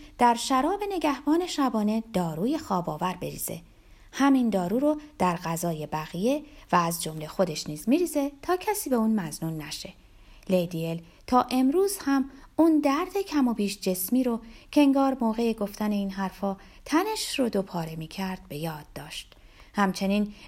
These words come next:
وزوز زنبورهایی رو که به دور گلها می‌گشتند، احساس نومیدی کامل و محض، احساس تأسف و ملاطفت و خشم کور و بیرحمانه و سرد خود رو نیز به خاطر می‌آورد. برای اینکه موضوع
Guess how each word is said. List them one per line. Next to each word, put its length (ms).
وزوز 360
زنبورهایی 680
رو 100
که 140
به 120
دور 200
گلها 340
می‌گشتند، 760
احساس 600
نومیدی 640
کامل 400
و 60
محض، 500
احساس 600
تأسف 560
و 40
ملاطفت 800
و 80
خشم 520
کور 400
و 80
بیرحمانه 640
و 80
سرد 460
خود 220
رو 100
نیز 300
به 80
خاطر 440
می‌آورد. 460
برای 260
اینکه 280
موضوع 520